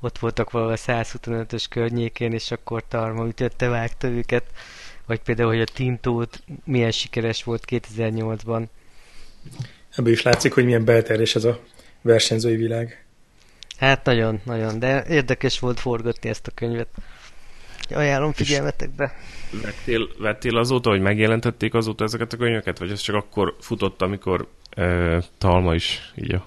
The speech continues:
Speaker 3: benne volt a körforgásban?
Speaker 1: Hát ezt akkor, akkor, akkor vettem, tehát amiatt vettem, már nem is tudom, hogy azóta volt-e, ö, új belőle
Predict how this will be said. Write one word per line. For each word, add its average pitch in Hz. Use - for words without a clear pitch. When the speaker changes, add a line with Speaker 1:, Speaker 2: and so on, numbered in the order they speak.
Speaker 3:
benne 87
volt 87
a 85
körforgásban? 92
Speaker 1:
Hát 240
ezt -
akkor, 127
akkor, 120
akkor 113
vettem, 110
tehát 110
amiatt 107
vettem, 107
már 110
nem 113
is -
tudom, 107
hogy 101
azóta 104
volt-e, 104
ö, 107
új 107
belőle 104